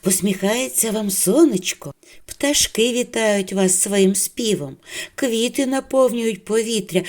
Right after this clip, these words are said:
своїм ароматом. Тож скажіть, яка зараз пора року? Назвіть місяць, який розпочався. Так, розпочався останній місяць весни,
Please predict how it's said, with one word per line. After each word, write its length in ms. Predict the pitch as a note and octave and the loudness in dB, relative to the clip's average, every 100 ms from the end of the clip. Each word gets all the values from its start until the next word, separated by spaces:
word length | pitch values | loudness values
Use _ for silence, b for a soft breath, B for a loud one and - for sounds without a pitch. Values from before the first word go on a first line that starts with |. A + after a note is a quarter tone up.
| B | B
своїм 560 | - - A#3 A3 G3+ G3 | -2 2 4 4 4 2
ароматом. 600 | A3+ C4 F#3+ - - - B B B B | 0 0 0 -2 -8 -16 B B B B
Тож 220 | C#4+ D4 | 2 2
скажіть, 640 | - - F4 E4+ G3 - B B | 0 2 2 4 2 -2 B B
яка 420 | - C#4 E4+ D#4+ C4 | 0 0 2 2 2
зараз 380 | A#3 G#3+ G3 | 0 0 0
пора 380 | - G#3+ A3+ C4 | 0 0 2 2
року? 420 | D#4+ G3 C3 - - _ B B - | 4 4 2 -6 -20 _ B B -2
Назвіть 560 | G3 D4 C4+ D#4 E4 | 2 2 4 2 4
місяць, 460 | D4 C4 F#3 E3 - | 4 4 4 2 2
який 320 | F#3 G#3 A3+ | 2 4 4
розпочався. 880 | F#3 F#3+ - C#4 - D3+ - - B2+ - b b b - - | 4 2 -2 -2 0 -2 -2 -4 -8 -16 b b b -20 -10
Так, 240 | A#3 F3+ E3+ B B | -6 -6 -8 B B
розпочався 840 | F#3+ G#3 G#3+ G#3+ A#3 B3 A#3 G#3 | -4 -2 -2 -2 -2 -2 -2 -2
останній 640 | - - - A3 B3 C4+ | -2 -4 -2 -2 -2 -6
місяць 520 | B3 B3+ B3 B3+ A#3 - | -6 -6 -4 -4 -4 -6
весни, 520 | B3+ - A3 G3 | -6 -8 -6 -6